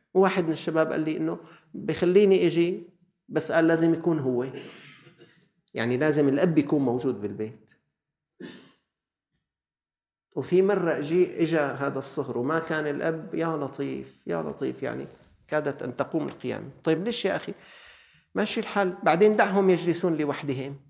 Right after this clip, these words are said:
يعني معلش، هذا الشاب يقعد هو وزوجته، زوجته هي صارت عند الله عز وجل. قال: "لا، أنا ما عندي هيك شيء ببيتي".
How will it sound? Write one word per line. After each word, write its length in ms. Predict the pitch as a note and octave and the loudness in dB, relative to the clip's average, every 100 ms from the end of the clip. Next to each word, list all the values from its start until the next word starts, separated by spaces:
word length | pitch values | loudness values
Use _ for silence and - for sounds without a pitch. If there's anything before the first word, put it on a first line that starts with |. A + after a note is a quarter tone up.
| _ _ _ _ _ _ _ - | _ _ _ _ _ _ _ -8
يعني 160 | A#2+ | -4
معلش، 420 | D3 G3 F3+ E3+ E3+ | 0 0 0 0 0
هذا 180 | E3 | 0
الشاب 360 | D3 - E3+ E3+ | 0 -2 -2 0
يقعد 320 | A#3 D3+ D3 | -2 -2 -4
هو 240 | E3 D#3+ D#3 | -4 -4 -2
وزوجته، 440 | E3 E3 - D3+ | -2 -4 -4 -4
زوجته 420 | D3 A#3 A3+ G3+ | 2 2 2 -2
هي 140 | F3 F3 | 0 -2
صارت 420 | F#3+ F3 E3+ - | -2 -2 -4 -4
عند 180 | E3 E3 | -2 0
الله 200 | E3 E3 | 0 -2
عز 280 | D#3 D3+ | -4 -8
وجل. 280 | D#3 D3 D3 - - - F3 D#3+ - _ _ _ | -8 -6 -10 -12 -20 -20 -20 -20 -20 _ _ _
قال: 200 | C#3 C#3+ | -6 -4
"لا، 260 | C#3 - - | -6 -10 -10
أنا 80 | C3+ | -8
ما 140 | B2+ | -6
عندي 320 | F#2+ F#2+ F#2 | -8 -10 -12
هيك 180 | F#2+ G2+ | -14 -14
شيء 260 | - - G2+ | -14 -12 -10
ببيتي". 420 | G#2 G2+ F2 - | -10 -10 -12 -16